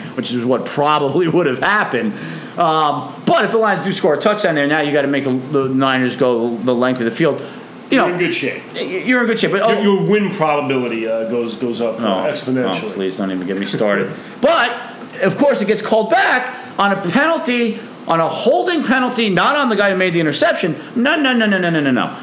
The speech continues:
Speaker 1: That play was in the left flat.
Speaker 2: On the other side of the field.
Speaker 1: Other side of the field. So,
Speaker 2: Ticky-tacky.
Speaker 1: literally,
Speaker 2: You can't make that play.
Speaker 1: literally thirty yards away.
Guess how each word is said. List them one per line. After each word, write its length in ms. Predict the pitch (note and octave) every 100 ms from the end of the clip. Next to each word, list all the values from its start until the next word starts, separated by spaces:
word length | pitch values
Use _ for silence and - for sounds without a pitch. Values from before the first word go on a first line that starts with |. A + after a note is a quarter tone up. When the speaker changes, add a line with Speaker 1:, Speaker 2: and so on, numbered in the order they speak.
| -
Speaker 1:
That 240 | A#3+ -
play 140 | C#4+ C4+
was 180 | A3
in 80 | G3+
the 80 | F#3
left 300 | F3 E3 -
flat. 340 | - D4+ C#3+
Speaker 2:
On 80 | D#3+
the 140 | C#3+ C#3
other 100 | B2+
side 300 | C3 A#2+ G#2+
of 60 |
the 60 | G#2+
field. 140 | A2+ D3
Speaker 1:
Other 200 | C#4+ D#4
side 260 | - C#4+
of 60 | B3+
the 60 | A#3
field. 580 | - D4+ B3 D#3 - - -
So, 440 | A#3 A3 - -
Speaker 2:
Ticky-tacky. 640 | - D#3+ A#2 A#2+ B2 G#2+ F3+
Speaker 1:
literally, 400 | C4 D#4+ D#4+ D4
Speaker 2:
You 60 |
can't 260 | F#3+ D#3+ A#2+
make 180 | G#2+ G2+
that 160 | G2+
play. 100 | G2+
Speaker 1:
literally 340 | F#3 C#4 D#4 C#4
thirty 340 | - A#3+ A3+
yards 320 | A3 G#3+ G#3 G#3
away. 420 | F3+ A2 G#2